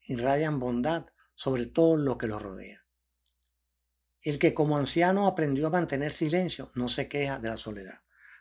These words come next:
Por eso que yo en, al principio de la charla decía, no solamente esta charla es para las personas mayores, sino para también los jóvenes y de mediana edad, para que vayan aprendiendo de lo importante de hacer silencio, para que puedan ayudar a los demás,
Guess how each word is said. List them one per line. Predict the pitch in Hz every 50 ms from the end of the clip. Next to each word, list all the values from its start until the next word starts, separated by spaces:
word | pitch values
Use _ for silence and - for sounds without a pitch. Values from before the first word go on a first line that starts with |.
| _ _
Por | - 123 127
eso | 127 120 165 180 175
que | - 165 156 147 - -
yo | 123 117 131 139 147
en, | 165 156 151 - -
al | 147 127
principio | - - 117 110 - 170 165 165 180 175
de | 170
la | 156 -
charla | - 139 131 127 135
decía, | 135 120 117 123 123 127 135 - _ _ _ _ _ _ _ _ _ _ -
no | 120 113
solamente | 110 - 147 156 160 170 165 165 180
esta | 165 156 - 175 147
charla | - 165 156 156 160
es | 151 -
para | 147 131
las | -
personas | - 156 - - 147 156 165
mayores, | 180 180 160 135 139 120 113 123 - - _ _ _ _ _ _
sino | - - - 127 127 135 127
para | - 170 160
también | 143 156 139 135 139 147
los | 147 139
jóvenes | 147 151 147 139 147 165 185 156 _ _ _ _ _ _
y | - 117
de | 113
mediana | 113 110 110 117 127 151
edad, | 165 160 156 151 151 - - _ _ _ _ _ _ _ _ _ _ _ -
para | - 123 120 117
que | 123 117
vayan | 117 117 139 160 175
aprendiendo | 165 - 143 143 135 127 135 139 135 135 139 143 170 190 - _ _ _ _ _ _ _ _ _ _ _ _ -
de | - 123 127 123 120
lo | 120 123
importante | 120 120 120 110 107 - - 123 123 123 123 165
de | 139
hacer | - - 131 123
silencio, | - - 131 113 110 101 98 92 - - - _ _ _ _ _ _ _ _ - _ _ -
para | - 120 120 113 104 -
que | -
puedan | _ - 120 120 123 131 143 160 165 170 165 170 -
ayudar | - 143 123 110 113 113 131 143 147 - -
a | -
los | 101 113 143 156
demás, | 170 160 139 135 139 143 135 - -